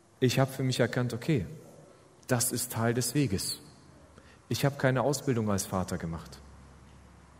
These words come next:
Und deswegen lerne ich immer noch dazu, was ich tue. Und Scheitern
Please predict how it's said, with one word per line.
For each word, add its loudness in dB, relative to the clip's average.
Und -2
deswegen 2
lerne 6
ich -4
immer 0
noch -2
dazu, -2
was -4
ich -8
tue. -10
Und -4
Scheitern 0